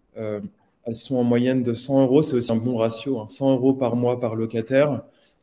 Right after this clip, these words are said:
Euh, on verra aussi comment peut-être éviter ces charges après. D'ailleurs, euh,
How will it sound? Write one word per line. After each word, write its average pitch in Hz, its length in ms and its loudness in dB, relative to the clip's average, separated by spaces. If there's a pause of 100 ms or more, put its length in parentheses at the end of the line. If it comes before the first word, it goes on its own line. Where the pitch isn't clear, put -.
Euh, 101 240 -12
on 120 80 -2
verra 131 200 4
aussi 135 200 -2
comment 135 260 4
peut-être 131 420 -2
éviter 120 300 -4
ces 127 160 -6
charges 123 300 -4
après. 131 400 -4 (720)
D'ailleurs, 117 420 0
euh, 113 260 0